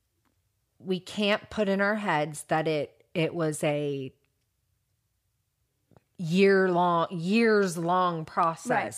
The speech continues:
Speaker 2: They could have been a whirlwind.
Speaker 1: In her case, it sounds like all of this, the initial grooming to when she started being violated, probably happened within a matter of months.
Speaker 2: Yeah.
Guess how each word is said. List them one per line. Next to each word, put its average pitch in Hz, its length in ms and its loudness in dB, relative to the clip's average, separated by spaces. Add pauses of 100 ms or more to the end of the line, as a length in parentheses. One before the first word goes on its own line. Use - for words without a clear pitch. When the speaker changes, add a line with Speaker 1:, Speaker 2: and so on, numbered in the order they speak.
Speaker 2:
They 254 100 -2
could 294 120 -2
have 269 80 0
been 254 120 0
a 220 40 -2
whirlwind. 202 520 -4
Speaker 1:
In 226 160 4
her 349 520 4
case, 220 760 -2
it 220 200 2
sounds 226 500 0
like 160 500 2 (160)
all 185 280 6
of 208 160 0
this, 220 380 0 (500)
the 190 140 2
initial 190 400 0
grooming 175 1040 0 (480)
to 220 180 0
when 190 220 2
she 196 220 -4
started 196 340 2
being 190 260 -2
violated, 180 640 -2
probably 254 420 -6
happened 175 500 -10
within 151 420 -8
a - 80 -10
matter 139 380 -6
of 131 160 -14
months. 135 760 -10
Speaker 2:
Yeah. 208 300 -6